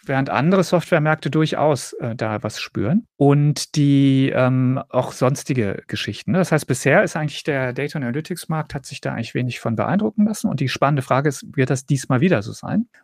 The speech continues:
Und, ähm, es gibt halt Faktoren, die dafür und dagegen sprechen.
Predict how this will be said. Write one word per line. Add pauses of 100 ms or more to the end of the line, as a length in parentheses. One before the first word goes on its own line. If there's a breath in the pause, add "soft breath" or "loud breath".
(120 soft breath)
Und,
ähm,
es
gibt
halt
Faktoren,
die
dafür
und
dagegen
sprechen.